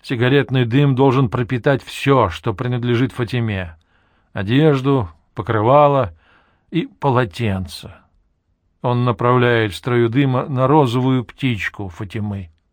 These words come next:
Гладкие блестящие крылышки этого чучела меняют цвет при изменении температуры, но табачный дым на птичку не действует. Она так и остаётся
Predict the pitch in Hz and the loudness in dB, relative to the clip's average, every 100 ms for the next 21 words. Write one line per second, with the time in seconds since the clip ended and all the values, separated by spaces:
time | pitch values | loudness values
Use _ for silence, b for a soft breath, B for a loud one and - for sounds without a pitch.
0 | _ _ _ _ _ _ _ _ _ 156 | _ _ _ _ _ _ _ _ _ -2
1 | 170 208 - - 170 156 160 - 175 - | 2 2 2 -2 -2 0 -2 0 0 0
2 | - 156 156 175 156 147 - 143 139 147 | 0 -2 2 4 4 0 -2 -2 0 -2
3 | - 170 156 147 135 b b b b 123 | 2 0 2 0 0 b b b b -4
4 | 135 151 160 139 - - 156 123 135 135 | 0 4 4 2 -2 2 2 2 0 0
5 | 123 143 147 139 135 139 131 139 143 180 | 0 0 2 0 0 -2 0 0 0 2
6 | 127 92 - _ _ _ _ _ _ _ | 0 -2 -10 _ _ _ _ _ _ _
7 | _ - 165 165 160 156 151 - 143 139 | _ -6 -4 2 4 4 4 2 -2 0
8 | 151 127 120 104 135 - 123 117 113 113 | 2 2 0 -2 -4 -4 -2 -2 0 0
9 | 92 - - - _ _ _ _ _ _ | -2 -10 -18 -20 _ _ _ _ _ _
10 | 151 147 143 151 127 139 120 - 127 131 | -2 0 0 0 0 0 0 -2 0 0
11 | 110 - 110 | -2 -6 -8